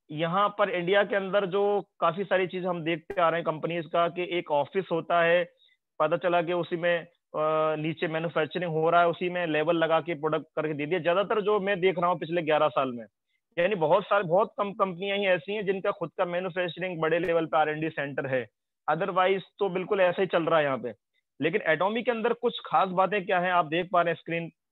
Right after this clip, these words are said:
पे, यहाँ पर अलग-अलग चीज, यानी कि skin and body, color cosmetic, cosmetic, अ, nutrition supplement, cosmetic supplement, education center, यानी कि आप अलग-अलग चीज का देखेंगे, pharmaceuticals,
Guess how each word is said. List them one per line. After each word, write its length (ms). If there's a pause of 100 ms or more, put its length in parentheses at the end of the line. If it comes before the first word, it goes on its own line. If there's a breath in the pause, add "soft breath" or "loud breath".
पे, 200 (840)
यहाँ 360
पर 180
अलग-अलग 600
चीज, 440
यानी 220
कि 160
skin 340
and 220
body, 360 (380)
color 300
cosmetic, 580 (200)
cosmetic, 520 (720)
अ, 320
nutrition 520
supplement, 720 (360)
cosmetic 540
supplement, 720 (520)
education 520
center, 440
यानी 240
कि 80
आप 240
अलग-अलग 340
चीज 240
का 100
देखेंगे, 320
pharmaceuticals, 920